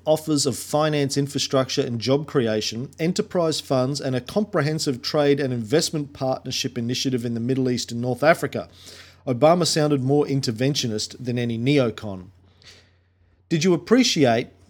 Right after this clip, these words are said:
how Obama took oil exports out of the equation? He said, "If you take out oil exports, this region of over four hundred million people exports roughly the same amount as Switzerland." That's U S oil he's talking about.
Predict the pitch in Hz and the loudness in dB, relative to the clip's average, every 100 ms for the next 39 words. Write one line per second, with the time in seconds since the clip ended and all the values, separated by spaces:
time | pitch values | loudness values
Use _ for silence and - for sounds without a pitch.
0 | - 131 151 151 147 151 131 147 165 175 | -12 -2 2 4 4 2 2 2 2 2
1 | - 143 - 147 170 156 147 - 160 151 | -2 -2 2 4 4 2 0 0 0 2
2 | 151 143 139 135 147 156 156 202 208 _ | 0 2 2 2 4 4 2 -4 -8 _
3 | _ - - _ _ _ 131 - 185 160 | _ -20 -20 _ _ _ 0 2 6 4
4 | 151 151 139 139 208 254 170 165 - 175 | 4 -2 -4 2 2 4 4 4 4 6
5 | 160 135 - - 123 147 165 - 139 165 | 6 6 2 -2 -2 -2 -2 0 2 2
6 | 147 135 123 131 120 - 165 147 143 127 | 2 2 4 4 2 0 2 2 2 2
7 | 135 143 123 104 143 139 120 127 - 131 | 4 4 2 2 0 2 0 -2 -2 -2
8 | 127 117 143 - 143 131 139 131 123 123 | 0 0 0 0 0 0 0 0 0 -2
9 | 131 131 - - 147 123 104 82 _ _ | -4 -4 -2 -2 -2 -4 -8 -12 _ _
10 | - 151 143 180 165 156 147 127 113 95 | 2 2 4 4 6 4 4 2 0 -2
11 | 110 - 139 131 107 98 92 - | -6 0 0 0 -6 -8 -8 -10